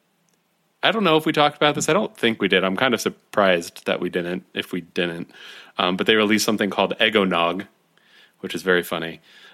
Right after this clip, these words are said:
Um, it's a holiday eggnog liqueur with flavors of cream, rum, cinnamon, and nutmeg.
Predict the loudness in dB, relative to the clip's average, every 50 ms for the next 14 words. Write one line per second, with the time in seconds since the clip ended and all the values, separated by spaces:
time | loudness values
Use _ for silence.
0 | -16 -8 -4 -2 -2 -2 -2 -2 -4 -6 -2 0 0 0 0 0 0 0 2 2
1 | 2 2 0 0 -2 -4 -6 -4 0 0 0 0 2 0 0 0 0 -2 -4 -6
2 | -4 -2 -2 -2 -2 -2 -2 -4 -6 _ _ _ -2 -2 -2 -2 -2 -4 -2 2
3 | 4 4 4 4 2 0 -2 -4 -4 0 2 4 4 4 2 2 0 2 2 2
4 | 2 2 0 0 2 2 2 2 0 0 -2 0 0 0 0 0 -4 -8 -8 -8